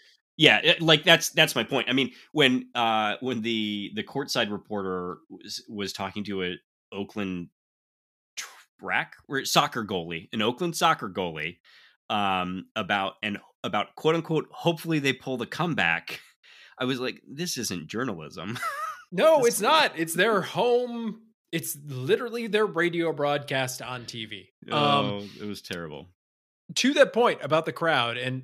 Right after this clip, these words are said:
Speaker 2: and Plum having you there, I'm interested in your take on this, both at the game and in the greater Detroit area. Kevin Pauga, associate A D, asked on Twitter, you know, "What do we think about having games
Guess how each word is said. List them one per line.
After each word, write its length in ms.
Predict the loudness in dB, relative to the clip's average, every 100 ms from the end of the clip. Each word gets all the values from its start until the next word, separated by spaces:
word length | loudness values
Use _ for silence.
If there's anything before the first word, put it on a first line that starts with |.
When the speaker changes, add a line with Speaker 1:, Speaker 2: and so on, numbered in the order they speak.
| -10
Speaker 2:
and 100 | -8
Plum 420 | -2 0 0 -4 -8
having 320 | -6 -6 -6
you 100 | -6
there, 220 | -2 -2
I'm 100 | -2
interested 300 | -6 -10 -12
in 80 | -12
your 100 | -10
take 260 | -8 -6 -4
on 140 | -6
this, 440 | -4 -6 -2 -4 -4 -8
both 400 | -4 -2 -2 -6 -10
at 160 | -8
the 60 | -8
game 340 | -6 -4 -4
and 240 | -6 -8 -8
in 80 |
the 80 | -10
greater 300 | -10 -10 -10
Detroit 360 | -12 -12 -10 -6
area. 380 | -4 -2 -4 -6 -14 -20 _ _
Kevin 280 | 0 0 0
Pauga, 520 | 4 6 6 4 -2 -8 _ _ _
associate 520 | 0 0 2 0 2 2
A 140 | 2
D, 400 | 2 2 2 2
asked 380 | 2 0 0 -4
on 320 | -4 -4 -6
Twitter, 580 | -4 0 2 2 0 -4
you 80 | -6
know, 100 | -6
"What 160 | -4 -6
do 60 |
we 80 | -6
think 200 | -6 -4
about 180 | -4 -4
having 260 | -4 -8 -4
games 640 | -4 -2 -2 0 0 0